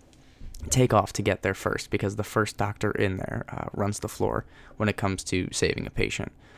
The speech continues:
And so they're both running, and it goes into this fantasy that's kind of like,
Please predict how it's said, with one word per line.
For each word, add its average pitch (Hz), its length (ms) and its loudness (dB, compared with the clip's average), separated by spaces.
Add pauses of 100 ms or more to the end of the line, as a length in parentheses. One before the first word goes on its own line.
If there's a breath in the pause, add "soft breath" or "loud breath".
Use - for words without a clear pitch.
(280 loud breath)
And 107 140 -2
so 101 180 2
they're 98 120 0
both 113 380 6
running, 104 580 2 (360 soft breath)
and 107 180 4
it 101 80 2
goes 110 560 6
into 113 200 2
this 98 220 2
fantasy 107 580 2
that's 95 220 0
kind 110 280 0
of 107 120 -4
like, 104 440 2